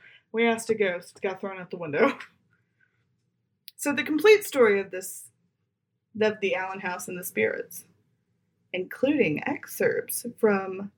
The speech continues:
Liddell and Prentice's letters, is told in this book, A Haunted Love Story, The Ghost of the Allen House, by Mark Spencer. My people, I highly recommend getting the book. I didn't want to pull out the whole book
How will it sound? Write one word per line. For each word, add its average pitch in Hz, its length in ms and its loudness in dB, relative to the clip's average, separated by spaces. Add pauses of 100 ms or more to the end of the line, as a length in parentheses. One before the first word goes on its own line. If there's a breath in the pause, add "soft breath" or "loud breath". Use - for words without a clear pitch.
(140)
Liddell 202 480 4
and 196 180 -2
Prentice's 196 640 -6
letters, 190 640 -4 (400 soft breath)
is 226 160 2
told 254 440 4
in 214 180 2
this 226 180 0
book, 202 320 -2 (200)
A 269 80 -2
Haunted 285 420 2
Love 285 260 0
Story, 180 440 -2
The 214 100 4
Ghost 196 340 2
of 180 100 -2
the 180 120 -4
Allen 196 260 -6
House, 190 460 -12 (240)
by 269 160 4
Mark 277 260 0
Spencer. - 640 -8 (1200)
My 247 180 6
people, 254 340 -2
I 196 140 2
highly 240 340 0
recommend 202 500 -2
getting 180 220 -8
the 180 60 -20 (100)
book. - 260 -12 (420)
I 226 60 4
didn't 320 180 6
want 339 160 -4
to 285 80 -12
pull 320 80 -2
out 269 260 0
the 214 80 -2
whole 208 280 4
book 220 380 2